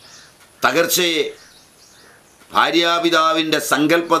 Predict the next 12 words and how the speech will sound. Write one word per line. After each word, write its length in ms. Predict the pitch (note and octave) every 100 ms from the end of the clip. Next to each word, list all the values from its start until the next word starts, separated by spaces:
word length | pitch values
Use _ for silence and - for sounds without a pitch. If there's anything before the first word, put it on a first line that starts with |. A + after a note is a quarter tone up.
| C#3+
ദേവതയിലേക്ക് 800 | D3 D#3+ D#3+ D#3 D3+ D3 A#2+ C#3 - - - - - _ - G3
ആനയിച്ചു 460 | C3+ D#3+ E3 - D#3+
കൊണ്ടുപോയി 380 | C#3+ D3 C#3+ C#3+ -
തൻ്റെ 180 | C3 C#3 C3+
യുക്തിവാദങ്ങളെല്ലാം 1040 | A2+ - E3 D3 D3 D3 C#3 C3 D3 D#3 D3
ഉപേക്ഷിച്ച് 540 | C3+ C#3 - C#3 C3 C3 - - - - - _ - - - -
അവിടെ 180 | A2 C#3 C#3
തലയൊളിക്കാൻ 580 | A#2+ C#3+ D3+ C#3+ B2+ C#3 B2+
ശ്രമിക്കുന്ന 400 | B2+ B2 A#2+ A2+
യുക്തിവാദി. 480 | G#2 - G#2+ G#1+ G1+ - - _ _ _ _ - _ _ _ _ _ _ _ _ _ _ _ _ _ _ _ _ _ _ _ - _ _ - G#2
ഇതെല്ലാം 300 | C3 C3 B2+
നമ്മുടെ 260 | A2+ C3